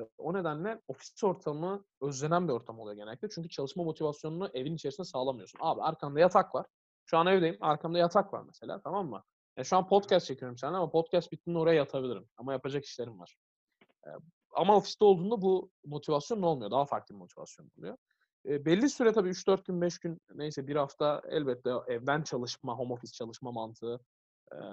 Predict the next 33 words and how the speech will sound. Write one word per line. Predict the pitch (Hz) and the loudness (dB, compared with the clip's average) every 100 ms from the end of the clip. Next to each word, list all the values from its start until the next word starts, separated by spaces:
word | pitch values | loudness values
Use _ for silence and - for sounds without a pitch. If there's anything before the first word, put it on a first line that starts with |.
| 101 98 | -14 -14
çok | - 143 - | -8 -4 -2
daha | 135 143 135 - | 4 4 4 2
faydalı | 143 135 135 139 | 0 0 0 0
olabilir | 135 139 139 202 | 0 -2 -2 0
ama | 190 147 | -2 -2
bir | 180 | -6
süreden | - 196 147 123 | 0 2 2 -2
sonra | - 160 185 214 | -2 0 0 2
bu | 196 226 | 2 2
biraz | 175 220 220 - _ | 2 2 0 -14 _
dezavantaj | 135 165 165 147 135 180 196 | 2 4 4 2 0 0 2
olmaya | 156 139 190 | 2 0 2
başlayacak. | 147 - 107 98 _ _ - _ | 2 0 -12 -14 _ _ -20 _
Bir | 190 | 2
ikinci | 247 269 233 208 | 2 2 4 6
avantajı | 185 180 170 175 | 6 4 0 -4
da | |
şu | 226 - 220 220 285 - | -6 0 0 0 -4 0
baktığın | 131 - 127 117 | 0 -2 -12 -8
zaman, | 117 120 233 _ _ - _ _ - | -8 -6 -8 _ _ -20 _ _ -4
e, | 131 131 127 | -2 2 0
şimdi | - 160 160 151 _ | 0 2 4 2 _
social | - 190 196 240 | 2 6 6 6
distancing | 190 - 208 202 202 196 | 0 2 2 2 -2 -2
dediğimiz | 175 208 | -2 0
olay | 190 180 196 | 4 6 6
var. | 135 | 4
Şu | 117 | 0
an | 143 | -2
herkes | 160 160 156 135 | -2 -2 -4 -4
bunu | 156 160 | -2 0
yaptırmaya | 135 135 - 147 151 | 0 0 0 -2 -2
çalışıyor. | 151 110 - 135 190 | -2 -6 -4 -2 -2